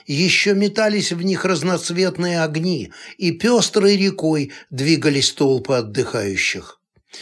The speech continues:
Я влился в нее, прошел несколько улиц и свернул в кафе. Официантка поставила посреди стола кувшинчик с чахлым цветком, затем перечницу с солонкой и салфеткой.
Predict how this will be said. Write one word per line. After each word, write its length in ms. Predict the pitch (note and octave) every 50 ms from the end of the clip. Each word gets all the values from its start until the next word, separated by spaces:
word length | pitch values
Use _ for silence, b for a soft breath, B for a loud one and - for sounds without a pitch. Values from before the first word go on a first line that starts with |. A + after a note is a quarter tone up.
| B B B B
Я 260 | - F3+ G3 A3 A3
влился 520 | F#3+ G3+ G#3 A#3 A#3 G#3+ E3 - - D#3+
в 80 | B2+ C3
нее, 440 | D3 D3 C#3 A#2 A#2+ A2+ G2 F2+ F2+ B B B B B B B B
прошел 440 | - F#3 G3 F3+ - - B3 B3 A3
несколько 540 | G#3 G#3+ A3 G3+ - - - G#3 E3+ - F#3
улиц 500 | F#3+ F#3+ G#3 A#3 A3+ F3 C#3 - - - -
и 100 | A3+ E3+
свернул 480 | - - D#3 D#3+ C#3+ D3 C#3+ C3+ B2
в 80 | A2+ -
кафе. 520 | - C#3+ B2+ - - B2 A2 F#2 F2+ - _ _ _ _ _ B B B B B B B B
Официантка 720 | B - D#3+ - G#3 G#3 - - A#3 B3+ B3+ A#3 - - G3+
поставила 680 | F#3+ G3+ G3 - - - A3+ G#3+ G#3 G3 G#3 G3 G3
посреди 520 | F#3+ F#3+ F#3 - - F3+ F3+ F3+ D#3+ F3 F#3
стола 420 | - - - F#3 F3 F3 F3 E3+
кувшинчик 680 | E3 - F3+ D#3+ - - - F#3+ F3 D3 - - - -
с 60 | -
чахлым 540 | - - - D#3+ D#3 C3 - - C#3+ C3+ C3
цветком, 760 | B2 - C#3 C3+ C3+ C3 - - F3 G3 G#3 G#3+ G#3 G3+ - B B B B B B B B
затем 560 | F#3+ D3+ D3+ G3+ G#3 G3+ C4+ C4+ B3+ A#3 G#3 B B B B _
перечницу 840 | - G3 G3+ G#3 G3+ G#3 G3 - - - G3+ G3+ F#3 G3 - - F#3+
с 80 | - -
солонкой 680 | - - D#3+ C#3+ C#3 C3+ C3+ C3+ C3+ B2+ - C#3 C#3 B2+
и 40 | A2
салфеткой. 840 | - - C3 B2 A#2 A2+ - A#2+ A2 G2+ - - - F#2+ E2+ -